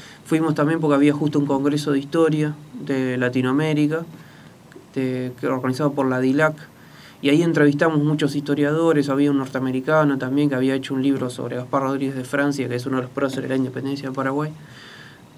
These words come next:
Muy interesante el libro. Eh, y después nos fuimos encon-, y después fuimos viajando un poco, no tanto, porque la, el viaje más largo fue el segundo viaje que hicimos.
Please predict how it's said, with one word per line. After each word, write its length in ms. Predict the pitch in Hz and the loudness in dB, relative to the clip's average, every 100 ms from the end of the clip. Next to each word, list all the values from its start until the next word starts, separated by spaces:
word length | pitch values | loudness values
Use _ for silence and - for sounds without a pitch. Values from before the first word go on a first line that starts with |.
| - | -2
Muy 180 | 156 156 | 0 2
interesante 480 | 143 139 147 135 131 | 2 2 2 2 0
el 80 | |
libro. 280 | 135 131 - - - - - | 0 -2 -4 -10 -18 -20 -8
Eh, 580 | 151 135 131 131 131 127 127 127 - - - - - - - - - - | -4 -2 -2 -2 -4 -4 -6 -8 -12 -20 -20 -20 -20 -20 -20 -20 -18 2
y 120 | 151 | 4
después 320 | 151 147 196 | 4 4 2
nos 100 | 190 | 4
fuimos 260 | 190 180 175 | 4 2 2
encon-, 420 | 160 160 131 151 | 0 -2 -2 0
y 60 | 147 | 2
después 260 | 147 190 | 4 2
fuimos 280 | 190 180 170 | 2 2 2
viajando 440 | 160 151 180 175 170 | 2 0 2 2 0
un 120 | 165 | 4
poco, 320 | 190 180 156 | 4 6 2
no 140 | 160 | 2
tanto, 340 | 160 175 170 156 | 4 2 2 -2
porque 260 | 139 135 | -2 -4
la, 140 | 131 139 | -2 -2
el 180 | - 139 | -2 0
viaje 300 | 160 160 151 | 0 2 0
más 180 | 147 | 2
largo 240 | 156 156 151 | 2 2 0
fue 160 | 151 143 | 0 -2
el 80 | |
segundo 400 | 135 139 147 147 | 0 0 2 2
viaje 240 | 147 147 151 | 2 0 -2
que 60 | |
hicimos. 360 | 151 156 160 | -6 -6 -6